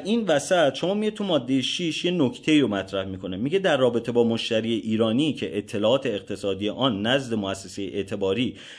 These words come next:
مؤید وجود فعالیت تجاری به نام آن نباشد، یعنی اینکه آقا مثلاً من شغلم توی بانک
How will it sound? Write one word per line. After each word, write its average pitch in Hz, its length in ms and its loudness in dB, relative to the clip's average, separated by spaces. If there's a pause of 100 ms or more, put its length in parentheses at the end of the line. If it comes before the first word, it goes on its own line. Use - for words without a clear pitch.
(120)
مؤید 139 880 0
وجود 113 300 0
فعالیت 113 640 -2
تجاری 110 760 2
به 113 160 -2
نام 113 260 2
آن 107 460 0
نباشد، 113 1040 2 (500)
یعنی 113 100 0
اینکه 135 160 2
آقا 135 120 4
مثلاً 127 320 0
من 160 160 -2
شغلم 165 580 -4
توی 160 440 2
بانک 131 640 2